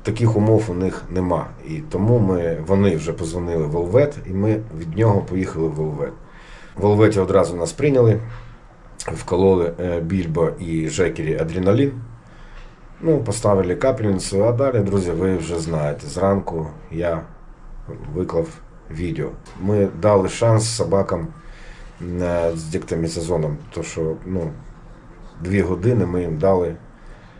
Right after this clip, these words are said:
шансу, поки їхали до клініки. Ну, а завдяки вам, е, собаки зараз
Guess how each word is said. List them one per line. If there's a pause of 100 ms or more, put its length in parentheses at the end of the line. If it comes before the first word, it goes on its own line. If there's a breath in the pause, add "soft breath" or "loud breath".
(100)
шансу, (200)
поки (640)
їхали
до
клініки. (880 loud breath)
Ну,
а
завдяки
вам,
е, (560 loud breath)
собаки
зараз